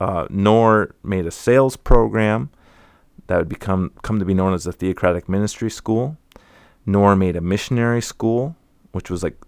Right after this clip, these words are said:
all this is just, like, standardized Jehovah's Witness education that he was pumping out. And he was trying to turn people into, like, salespeople. He would say teachers and preachers, but it was salespeople, sales tactics,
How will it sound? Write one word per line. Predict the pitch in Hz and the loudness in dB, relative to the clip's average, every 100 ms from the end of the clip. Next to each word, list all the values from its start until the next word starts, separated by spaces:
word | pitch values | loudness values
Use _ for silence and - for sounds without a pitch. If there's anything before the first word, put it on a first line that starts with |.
| _ | _
all | 101 123 | 2 2
this | 151 110 | 2 -2
is | 104 | -6
just, | 107 - | -6 -4
like, | 82 | -8
standardized | - 104 113 123 107 104 104 98 | -4 0 2 2 4 4 4 0
Jehovah's | - 90 87 | -2 -4 -2
Witness | 90 - - | -6 -6 -6
education | 85 87 - 80 - 73 78 | -8 -10 -10 -10 -8 -12 -12
that | - | -12
he | 80 | -14
was | - | -14
pumping | 92 - 78 76 | -12 -12 -12 -12
out. | 73 - - - _ _ | -12 -16 -20 -20 _ _
And | 92 | -6
he | 92 | -6
was | 92 | -2
trying | 104 110 | 0 0
to | 104 | 0
turn | 110 - 95 | -4 -6 -6
people | 98 - 92 | -10 -6 -4
into, | 90 87 | -4 -6
like, | 78 73 - _ _ _ _ - | -8 -10 -16 _ _ _ _ -20
salespeople. | - 151 143 - 87 - 57 - _ _ _ _ | -2 2 2 0 -6 -6 -10 -14 _ _ _ _
He | - | -4
would | 113 107 | -2 -2
say | - | -4
teachers | - 98 90 78 | -4 -6 -6 -10
and | 78 | -8
preachers, | 98 95 76 69 | -8 -6 -10 -12
but | - 87 - - | -8 -6 -6 -8
it | 95 | -8
was | 82 76 - | -8 -12 -18
salespeople, | - - 104 92 - 85 - 87 | -12 -2 -2 -2 -6 -12 -12 -12
sales | - 113 120 - | -4 0 0 0
tactics, | 113 101 - - 95 87 | 2 2 0 -2 -4 -4